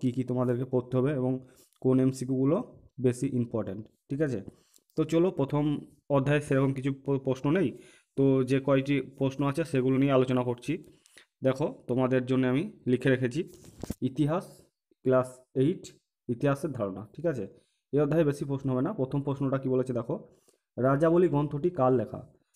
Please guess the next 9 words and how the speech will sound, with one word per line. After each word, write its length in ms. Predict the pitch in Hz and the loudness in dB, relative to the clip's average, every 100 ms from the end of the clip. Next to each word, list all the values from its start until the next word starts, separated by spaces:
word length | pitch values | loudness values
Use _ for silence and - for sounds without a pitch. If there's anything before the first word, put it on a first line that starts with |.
| _ | _
না, 80 | 123 | 0
রাজাবলী 460 | 120 127 151 170 170 | 2 4 4 4 4
গ্রন্থটি 500 | 135 139 147 147 120 | 2 -2 -2 0 0
লেখা 220 | 120 143 | 2 0
হচ্ছে 240 | 135 143 | 0 0
মৃত্যুঞ্জয় 580 | 120 127 - 147 143 156 | 0 -2 -2 -2 0 0
বিদ্যালঙ্কারের। 840 | 139 139 131 143 123 113 - - - _ _ | -2 -2 0 2 0 -2 -6 -10 -14 _ _
ঠিক 140 | 143 160 | -4 -4
আছে, 180 | 127 | -4